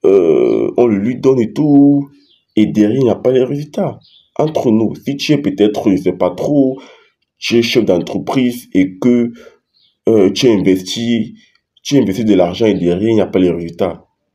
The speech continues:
Tu vas continuer d'investir, tu vas chercher à changer au personnel, non ?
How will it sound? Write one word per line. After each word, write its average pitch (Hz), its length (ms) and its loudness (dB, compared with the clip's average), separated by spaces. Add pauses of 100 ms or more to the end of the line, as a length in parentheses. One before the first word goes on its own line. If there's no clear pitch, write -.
(140)
Tu - 140 -4
vas 147 60 0
continuer 123 360 -2
d'investir, 131 560 0 (600)
tu - 100 -4
vas 127 100 4
chercher 123 280 -2
à 110 80 4
changer 107 260 -2
au 123 100 0
personnel, 117 440 0
non ? 127 240 -6